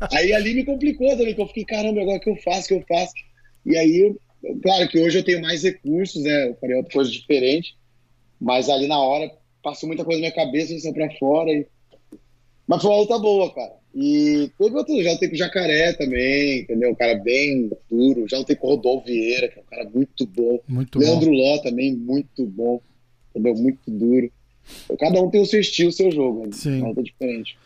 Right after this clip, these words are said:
Speaker 1: Ó, o doutor Nelson Santos, que é, ele é quiroprata da, da, eu conheço ele. O doutor Nelson é, é feríssimo, ele é quiroprata da seleção americana de vôlei de praia.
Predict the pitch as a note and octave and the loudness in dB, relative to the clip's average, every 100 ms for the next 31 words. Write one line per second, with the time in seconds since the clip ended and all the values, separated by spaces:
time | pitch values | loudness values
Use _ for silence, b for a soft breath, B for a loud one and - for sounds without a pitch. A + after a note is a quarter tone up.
0 | b b - F#3+ E3+ E3+ E3+ G3 A3+ A3 | b b 0 2 4 2 2 2 4 4
1 | G#3 A3+ A#3+ A#3 F#3 - G#3+ A3 - C#3+ | 6 4 4 2 -2 2 4 4 2 -6
2 | - F#3 F#3+ F#3 F3+ F#3 F3 G3 G#3 F#3+ | 0 4 6 6 2 2 4 6 8 8
3 | F#3 F3+ E3+ E3 D#3+ D#3 D3 C#3+ C3+ C#3 | 6 4 4 4 4 4 4 2 0 -4
4 | - A3 A3 - G3 A3 G#3+ F#3+ F3+ E3+ | -2 2 2 4 4 6 4 2 2 2
5 | D#3 D#3+ D#3 D#3 E3 D3+ G3 G3+ G#3 F#3 | 2 0 2 2 0 2 2 2 2 2
6 | D#3+ C#3+ D3 D#3+ E3 F3+ F#3+ G#3 F3+ F3 | 2 2 -2 -2 0 0 2 0 -2 -2
7 | E3+ D#3 - F#3+ F#3 F#3 - D#3 E3+ - | -2 -2 0 2 2 0 0 0 0 0
8 | F#3+ F#3+ G3 G3 G3+ - G3 D3+ F#3+ G3 | 0 2 2 2 0 0 0 0 0 2
9 | G3 F3+ E3 D#3+ E3+ E3+ - F3+ F3 D3 | 2 0 -2 -2 0 0 0 0 0 0
10 | F3 D3+ - D3+ E3+ F3+ F3 D3+ C#3 | 0 0 0 2 2 2 2 0 -4